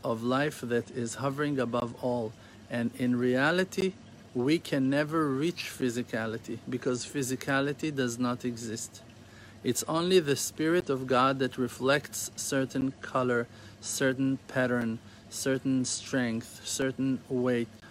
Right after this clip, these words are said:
All those reflections are being seen through our eyes, holes, the pupils, throughout those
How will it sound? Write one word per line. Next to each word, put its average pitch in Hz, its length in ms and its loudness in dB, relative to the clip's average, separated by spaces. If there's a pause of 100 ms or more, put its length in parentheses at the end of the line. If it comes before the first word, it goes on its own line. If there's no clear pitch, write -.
(240)
All 190 320 8
those 165 400 6
reflections 147 840 -2 (440)
are 127 100 4
being 147 380 2
seen 147 560 0 (400)
through 175 500 8 (160)
our 127 540 2 (520)
eyes, 127 560 2 (300)
holes, 131 540 4
the 123 80 2
pupils, 131 680 0 (2000)
throughout 165 640 8
those 143 560 4